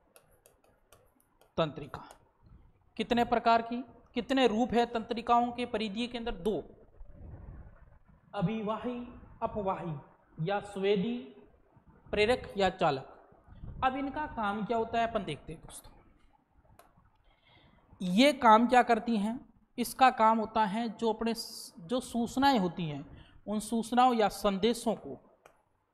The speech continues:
संदेशों को कहाँ पहुँचना? शरीर की परिधि से,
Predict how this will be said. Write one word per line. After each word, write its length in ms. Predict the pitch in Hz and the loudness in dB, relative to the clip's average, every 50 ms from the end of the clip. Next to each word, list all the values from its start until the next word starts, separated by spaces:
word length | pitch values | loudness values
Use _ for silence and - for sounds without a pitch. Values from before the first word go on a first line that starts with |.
| _ _ _ _ _ _ _ _ _ _ | _ _ _ _ _ _ _ _ _ _
संदेशों 720 | - - - - 196 190 190 196 214 226 220 - 240 233 | -20 -12 -6 -4 -2 0 2 4 4 4 2 2 0 0
को 460 | 220 - 190 180 180 180 202 - - - - - _ _ _ _ _ _ _ _ _ _ _ _ _ _ - - _ _ _ _ _ _ _ _ - - _ _ _ - - - - - - - - _ - - - - | 0 0 0 0 2 0 -2 -4 -10 -18 -20 -20 _ _ _ _ _ _ _ _ _ _ _ _ _ _ -20 -20 _ _ _ _ _ _ _ _ -20 -20 _ _ _ -20 -20 -18 -18 -18 -20 -20 -20 _ -20 -4 2 4
कहाँ 120 | 202 196 | 6 6
पहुँचना? 800 | 196 196 190 190 185 - 185 190 190 202 226 226 - - - - - _ _ _ _ _ _ _ _ _ - - _ _ - - | 6 4 0 -2 -4 -4 -2 -2 -2 -2 -4 -6 -12 -20 -20 -20 -20 _ _ _ _ _ _ _ _ _ -20 -20 _ _ -16 -12
शरीर 760 | - - - - - - - 208 190 180 202 208 233 262 269 | -10 -10 -8 -8 -8 -2 2 4 4 4 4 2 2 2 0
की 440 | 247 - 208 202 190 208 247 240 - - - - - - _ _ _ _ _ _ _ _ _ _ _ _ _ _ _ - - _ _ _ _ _ _ _ - _ _ _ - - _ _ _ _ _ _ _ _ _ _ _ _ _ - _ _ _ - | 0 -2 -4 -4 -4 -4 -6 -8 -12 -16 -20 -20 -20 -20 _ _ _ _ _ _ _ _ _ _ _ _ _ _ _ -20 -20 _ _ _ _ _ _ _ -20 _ _ _ -20 -20 _ _ _ _ _ _ _ _ _ _ _ _ _ -20 _ _ _ 4
परिधि 520 | 208 202 208 208 202 208 208 247 294 269 | 4 6 4 4 2 4 6 6 6 6
से, 320 | - - - 160 139 131 | 4 0 -4 -6 -6 -8